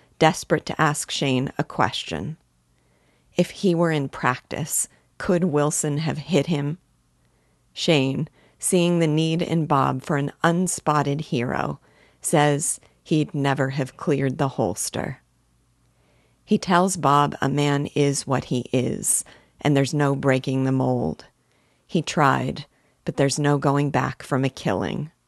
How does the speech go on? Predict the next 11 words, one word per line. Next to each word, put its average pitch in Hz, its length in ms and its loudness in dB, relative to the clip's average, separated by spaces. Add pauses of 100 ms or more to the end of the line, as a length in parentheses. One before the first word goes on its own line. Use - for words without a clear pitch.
(640)
He - 120 0
tells 175 380 2
Bob 151 280 2
to 151 80 -2
go 143 240 0
home 147 440 -2 (260)
and 139 200 0
grow 156 260 4
strong 147 640 0
and 151 200 -2
straight - 600 -2